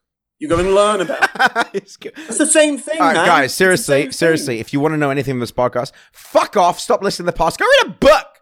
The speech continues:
Speaker 2: right? Go read
Speaker 1: Go
Speaker 2: a
Speaker 1: read a
Speaker 2: journal.
Speaker 1: book.
Speaker 2: Like, go and do something with your life, man. Like, go and fucking
Speaker 1: Develop an
Speaker 2: educate
Speaker 1: interest,
Speaker 2: yourself.
Speaker 1: develop an interest in the pursuit of knowledge.
Speaker 2: Absolutely.
Speaker 1: You can't, you can't, you, you, you cannot, and that,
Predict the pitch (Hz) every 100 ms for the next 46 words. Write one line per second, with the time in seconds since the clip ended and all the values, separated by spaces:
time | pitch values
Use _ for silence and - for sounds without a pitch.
0 | _ _ - 208 247 202 302 466 196 285
1 | 214 226 160 - - _ - - 254 294
2 | 196 - 190 175 175 160 139 107 - 107
3 | 104 113 131 185 254 - 202 220 240 165
4 | 214 220 147 - - - 180 208 254 240
5 | 220 220 208 196 185 185 175 175 170 160
6 | 170 165 135 - 147 202 185 208 139 -
7 | - 190 220 _ _ _ - 156 160 175
8 | 170 - 165 - 202 240 233 165 185 202